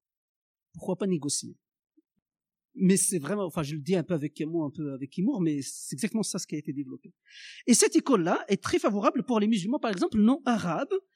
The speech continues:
et, euh, ce qui fait à peu près un tiers, hein, des musulmans, et ils sont en Irak, en Syrie, en Afghanistan. Et il faut savoir que les indications que je vais donner là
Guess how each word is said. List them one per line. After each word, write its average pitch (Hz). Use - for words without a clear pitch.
et, 208
euh, 170
ce -
qui 208
fait -
à -
peu 180
près -
un 165
tiers, 214
hein, 240
des 170
musulmans, 156
et 180
ils 170
sont -
en 160
Irak, 165
en 143
Syrie, 165
en 143
Afghanistan. 147
Et -
il 214
faut 247
savoir 190
que 151
les 165
indications 226
que -
je 160
vais 190
donner 170
là 208